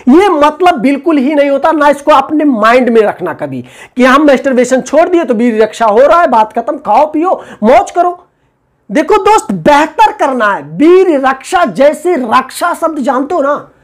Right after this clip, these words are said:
रक्षा इसे थोड़ी होता है, रक्षा के लिए बहुत कुछ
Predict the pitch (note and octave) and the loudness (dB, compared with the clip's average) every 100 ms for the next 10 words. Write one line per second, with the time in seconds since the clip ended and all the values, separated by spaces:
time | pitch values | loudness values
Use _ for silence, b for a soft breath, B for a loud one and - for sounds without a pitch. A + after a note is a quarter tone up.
0 | b b b A#3 C#4+ D4 - G4 E4+ F#4+ | b b b 2 2 0 -2 0 0 -4
1 | F#4+ F#4 G#4 E4+ B3 A3 F3+ C#3 F#3 A3 | -6 -4 0 -2 0 -2 -2 -2 -4 -4
2 | G#3+ E4 F#4 G4 F4+ E4+ A#3 D#4 F4 - | -2 -2 -2 -2 -4 -2 -2 -2 -2 -6
3 | C#4 | -8